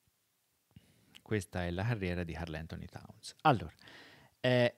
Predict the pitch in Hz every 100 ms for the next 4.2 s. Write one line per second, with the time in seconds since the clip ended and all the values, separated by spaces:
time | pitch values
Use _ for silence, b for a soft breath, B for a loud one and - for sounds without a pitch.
0 | _ 139 139 147 135 - 196 143 143 127
1 | 120 147 143 147 165 - - 156 123 110
2 | - 113 92 90 87 - 104 110 110 143
3 | 123 110 - - 90 87 87 87 - 113
4 | - 107